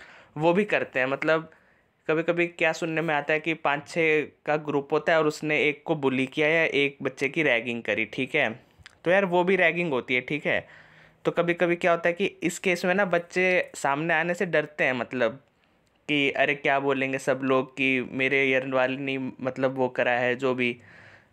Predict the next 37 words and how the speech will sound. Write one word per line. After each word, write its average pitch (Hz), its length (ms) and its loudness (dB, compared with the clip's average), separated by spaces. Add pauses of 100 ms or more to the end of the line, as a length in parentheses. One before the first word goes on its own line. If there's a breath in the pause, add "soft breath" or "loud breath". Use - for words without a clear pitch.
(120)
तो 170 60 4
यार, 185 240 2 (260)
वो 156 180 2
भी 214 120 2
रैगिंग 190 360 0
होती - 200 -2
है, 131 60 2
ठीक 180 240 -4
है। 160 80 2
रैगिंग 160 340 0
वो 175 120 4
नहीं 196 140 2
होती 151 200 0
जो 185 140 0
सिर्फ - 480 -8
सीनियर्स 156 400 0
करते - 360 -2
हैं। 110 240 -2 (540 soft breath)
रैगिंग 175 420 2
वो 202 80 0
सब 190 220 0
चीज़ 190 220 0
होती 156 220 2
है 190 100 2
जो, 190 140 2
मतलब, 190 500 0 (460)
किसी 180 240 0
ने 202 100 4
आपको 180 260 0
कुछ 202 240 -8
बोला 151 480 2 (720 soft breath)
या 160 120 2
कुछ - 240 -2
आपके 190 220 -2
साथ 220 120 0
फिजिकल 170 560 0
करा 117 340 0